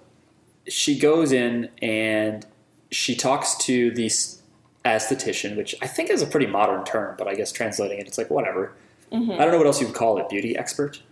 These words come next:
Speaker 1: 'Cause she doesn't, she's not necessarily a makeup person or whatever. She's, she's a beauty esthetician, sure.
Speaker 2: Yeah.
Speaker 1: Um,
Speaker 2: Stylist?
Speaker 1: Stylist might be part, yeah, that's a short way to put it. Um, and she's like, "Yeah, my makeup is guaranteed to make somebody fall in love with you."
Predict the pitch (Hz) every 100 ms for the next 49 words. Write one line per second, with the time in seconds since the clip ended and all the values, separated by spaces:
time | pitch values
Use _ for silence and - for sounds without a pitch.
0 | - - - 139 143 - - _ - -
1 | 131 120 - 113 101 95 107 110 - -
2 | _ _ _ - - - 107 - - -
3 | - - - - 110 127 113 95 - -
4 | - - 208 220 202 - 147 - 139 -
5 | - 110 104 101 101 - - _ 131 127
6 | 120 208 220 254 - - _ - - -
7 | 123 127 127 - 127 120 - - 123 135
8 | 123 117 120 123 117 - - 120 101 101
9 | 110 107 - - - 123 120 117 113 -
10 | - - 120 117 - 131 127 117 107 165
11 | 170 160 - 135 127 127 127 131 120 98
12 | 127 127 131 123 123 117 110 110 - 117
13 | 110 104 - 101 98 - 113 156 156 151
14 | 139 131